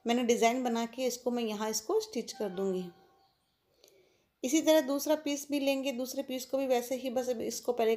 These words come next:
एक फोल्ड करेंगे, उसके बाद हम ट्रायंगल शेप में इसको दोनों साइड से इसको फोल्ड कर देंगे।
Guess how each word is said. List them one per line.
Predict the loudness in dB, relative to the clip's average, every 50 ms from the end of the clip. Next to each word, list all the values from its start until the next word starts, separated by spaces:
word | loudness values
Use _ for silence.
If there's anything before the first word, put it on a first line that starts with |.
| 2 0
एक | 0 0 0 0 4
फोल्ड | 4 4 4 4 0
करेंगे, | 0 0 2 0 0 -2 -2 -2
उसके | -2 -4 -4 -2 -4 -4
बाद | -2 0 -2 0 0
हम | -2 -4 -2
ट्रायंगल | -2 -2 0 0 -2 -2 -2
शेप | 0 0 0 0 0
में | -4 -4
इसको | -4 -2 0 0 2
दोनों | 2 2 0 0
साइड | -2 -2 -2 -2 -2
से | -2 -2 -2
इसको | -2 -2 0 0 -2 0 0
फोल्ड | 0 0 0 0 0 -2
कर | -2 -2
देंगे। | 0 -2 -2 -2 -2 -4